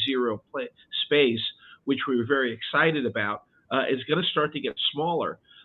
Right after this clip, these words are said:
Uh, again, as Doctor Morgan's mentioned, it was standard imaging that was done when these agents were approved. Uh, we're now gonna have to see what, what's gonna happen now when negative, uh,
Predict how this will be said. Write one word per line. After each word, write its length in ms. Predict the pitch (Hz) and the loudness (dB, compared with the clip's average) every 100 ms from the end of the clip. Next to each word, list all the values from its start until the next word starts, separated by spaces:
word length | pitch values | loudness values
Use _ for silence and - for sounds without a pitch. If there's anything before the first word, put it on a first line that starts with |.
| - | -2
Uh, 280 | 127 120 - | 0 0 0
again, 340 | 127 156 139 113 | 0 2 2 -2
as 100 | 113 | -2
Doctor 260 | 139 131 131 | 0 0 -2
Morgan's 480 | 131 143 139 120 - | 2 2 2 -4 -2
mentioned, 400 | 143 143 139 107 | -2 -2 -4 -4
it 80 | 120 | -4
was 100 | 110 - | -4 -4
standard 440 | - 151 147 131 - | 0 2 2 0 2
imaging 640 | 135 147 143 170 160 175 - _ _ _ - | 2 2 2 2 2 -2 -10 _ _ _ -4
that 160 | 135 | -2
was 180 | 120 110 | -2 -2
done 240 | 135 135 135 | 0 0 -2
when 160 | 127 | -4
these 160 | 123 120 - | 0 -2 0
agents 380 | 120 127 123 113 | -2 -2 -4 -6
were 140 | 113 | -6
approved. 580 | 104 - 120 117 131 151 - _ _ - | -6 -6 -2 0 0 -4 -12 _ _ -6
Uh, 220 | 123 117 110 | -2 0 0
we're 100 | 131 | 2
now 180 | 139 160 | 4 4
gonna 180 | 160 | 4
have 240 | 156 147 - | -2 -4 -4
to 80 | 139 - | -4 0
see 200 | 190 160 | 0 2
what, 220 | 139 - | 0 0
what's 240 | 131 151 - | -2 -2 -2
gonna 200 | 151 143 | -2 0
happen 360 | 147 143 143 | 0 -2 -2
now 280 | 127 147 147 | -4 0 2
when 240 | 131 113 120 | 0 -2 0
negative, 420 | 139 143 131 117 110 | 0 2 0 0 -2
uh, 240 | 113 113 | -2 0